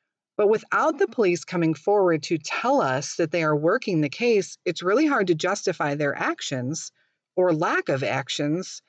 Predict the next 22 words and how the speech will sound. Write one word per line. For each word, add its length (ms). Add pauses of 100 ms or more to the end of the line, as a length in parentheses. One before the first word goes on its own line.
(180)
as 80
we 120
just 340
don't 300
know 240
what 200
they 140
are 80
doing 460
to 80
find 340
Keeslyn. 600 (1200)
And 160
from 220
what 200
we 180
hear 500
and 260
read, 460
it 180
seems 380
they 180